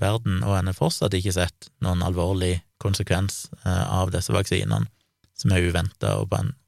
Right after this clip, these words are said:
av en sånn størrelse at vi ser at dette er problematisk. Så i realiteten, så fort en får en sånn mistanke som nesten helt sikkert ikke er noe med vaksinen å gjøre,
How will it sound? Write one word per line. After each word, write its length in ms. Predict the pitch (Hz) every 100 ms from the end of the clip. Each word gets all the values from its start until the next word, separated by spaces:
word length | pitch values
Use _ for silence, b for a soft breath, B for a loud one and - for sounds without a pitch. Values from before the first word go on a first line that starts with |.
| -
av 80 | 98
en 120 | 95
sånn 200 | 90 92 104
størrelse 460 | 117 101 101 107
at 160 | 92 -
vi 160 | 98 95 101 - -
ser 240 | 98 98
at 80 | 95
dette 260 | 95 - 101
er 240 | 95 98 - _ _ _ _
problematisk. 800 | - 107 101 98 110 - 107 - _ _ _ _ _ _ _ _ _ _ _ _ _ _ -
Så 80 | 135
i 60 |
realiteten, 680 | 123 127 139 160 - 107 101 - -
så 140 | 113
fort 220 | 123 -
en 80 | 107
får 140 | 107 117
en 60 | 107
sånn 140 | 101
mistanke 440 | 92 - 139 131
som 200 | 104 101 - - - 135 147
nesten 280 | 147 - 139
helt 140 | 151
sikkert 420 | - 185 - 110
ikke 160 | 98 117
er 60 | 107
noe 100 | 107
med 140 | 107
vaksinen 420 | 101 - 98 117
å 60 | 107
gjøre, 300 | 104 147